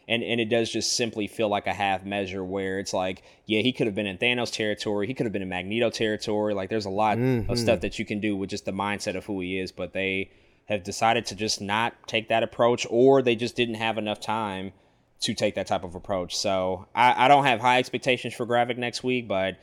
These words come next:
Speaker 1: it feels like, as you said, Flag Smashers, we're starting to get into that territory. Well, and, and one more thing before we move on. I find it so interesting 'cause when you said terrorist, that, that reminded me of also Baron Zemo from Captain
Speaker 2: Mm.
Speaker 1: America Civil War.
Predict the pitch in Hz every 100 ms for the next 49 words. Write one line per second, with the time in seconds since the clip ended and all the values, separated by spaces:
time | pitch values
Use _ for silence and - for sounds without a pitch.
0 | _ 110 - 127 120 107 104 107 98 98
1 | 107 92 - 107 104 - 98 95 - 90
2 | 90 - _ 110 - 117 104 107 104 98
3 | 101 101 110 98 87 - 101 92 90 151
4 | 190 - 175 147 165 208 196 139 131 113
5 | 127 110 113 113 107 101 - - _ -
6 | - 269 247 - 190 165 165 147 135 131
7 | 117 127 117 131 - 131 117 107 101 -
8 | 107 - 117 120 117 131 139 113 104 101
9 | 98 107 92 107 104 95 107 120 87 85
10 | 90 - _ - 127 107 104 95 98 -
11 | - 120 113 110 110 92 104 117 104 101
12 | 123 107 92